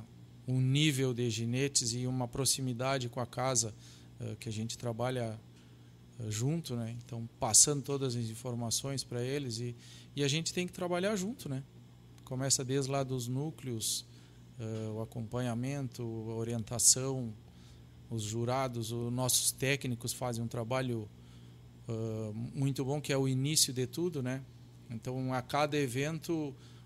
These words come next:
o técnico, os jurados preenchem o relatório, mandam pra, pra comissão de provas, vai pro conselho técnico, vai pra diretoria,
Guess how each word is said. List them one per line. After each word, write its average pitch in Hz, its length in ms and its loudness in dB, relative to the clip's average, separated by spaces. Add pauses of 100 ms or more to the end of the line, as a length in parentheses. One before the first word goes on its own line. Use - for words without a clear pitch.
(120)
o 123 100 -2
técnico, 143 540 2
os 120 100 0
jurados 131 440 0
preenchem 127 420 -2
o 113 40 -2
relatório, 120 840 -2 (320)
mandam 127 400 0
pra, 113 300 -2 (640)
pra 117 140 -4
comissão 123 380 2
de 120 100 0
provas, 127 500 -2
vai 113 140 -4
pro 117 140 -12
conselho 123 420 -4
técnico, 123 640 -4
vai 117 160 -4
pra 123 160 -4
diretoria, 120 800 -2